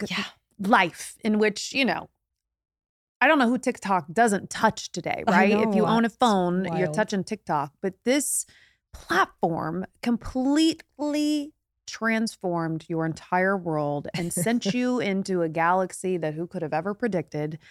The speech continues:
Speaker 2: from some cool beats and your cute daughter and her
Speaker 1: <laughs>
Speaker 2: great moves. And then look at you now. And, and it wasn't that long ago.
Speaker 1: No.
Speaker 2: So how are you today wrapping your head around just fame?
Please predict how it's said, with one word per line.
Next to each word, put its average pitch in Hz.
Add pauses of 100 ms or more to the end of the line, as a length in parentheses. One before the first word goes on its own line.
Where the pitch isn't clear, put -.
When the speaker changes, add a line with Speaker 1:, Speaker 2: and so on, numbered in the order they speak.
(580)
Speaker 2:
from 185
some 160
cool 277
beats 220
and 160
your 160
cute 285
daughter 196
and 180
her 170
Speaker 1:
<laughs> 220
Speaker 2:
great 302
moves. 214
And 214
then 202
look 233
at -
you 202
now. 185
And, 254
and 254
it 262
wasn't 339
that 226
long 220
ago. 170 (240)
Speaker 1:
No. 175 (140)
Speaker 2:
So 294
how 381
are 311
you 247
today 190
wrapping 185
your 175
head 175
around 160 (320)
just - (380)
fame? 165